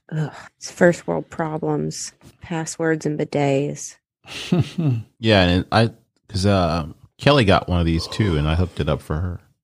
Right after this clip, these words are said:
Speaker 2: Oh, the same kind?
Speaker 3: Mm-hmm.
Speaker 1: Yeah, I am a fan.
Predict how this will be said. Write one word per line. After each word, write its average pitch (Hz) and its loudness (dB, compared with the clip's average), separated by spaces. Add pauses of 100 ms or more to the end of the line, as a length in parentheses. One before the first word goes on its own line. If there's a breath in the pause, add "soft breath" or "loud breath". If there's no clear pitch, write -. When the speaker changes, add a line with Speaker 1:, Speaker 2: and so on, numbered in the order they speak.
(140)
Speaker 2:
Oh, 127 4
the 117 4
same 120 4
kind? 135 4 (360)
Speaker 3:
Mm-hmm. 82 -4 (500)
Speaker 1:
Yeah, 143 -14
I 269 -6 (260)
am 170 0
a 151 -4
fan. - -8